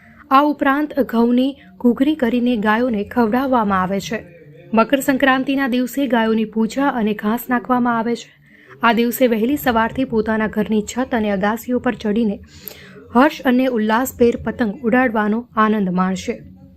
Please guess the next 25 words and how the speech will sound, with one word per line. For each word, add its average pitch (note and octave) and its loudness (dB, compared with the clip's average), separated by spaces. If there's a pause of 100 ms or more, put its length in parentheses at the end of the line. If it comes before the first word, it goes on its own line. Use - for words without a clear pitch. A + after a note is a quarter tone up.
(240)
આખો C4 2
દિવસ C#4+ 0
કાપ્યો B3 2
છે B3+ -2 (180)
લપેટ A3 2
લપેટ A3+ 0
જેવી G#3+ 0
કિકિયારીઓ G#3 -2 (300)
સાંભળવા A#3 2
પણ F#3+ -4
મળશે. G3 -4 (560)
ત્યારે C#4+ 4
આકાશ C#4 -2 (120)
ઇન્દ્રધનુષ્યની A3 0 (300)
માફક B3 2 (180)
રંગબેરંગી B3 0
પતંગો A3+ -2
વડે G#3 0
છવાઈ F3+ -6
જશે. G#3 -8 (680)
મકર A#3+ 2
સંક્રાંતિ C#4 2
પૂર્વે A3+ 0 (360)
પતંગ D4 2
દોરાની A#3+ 0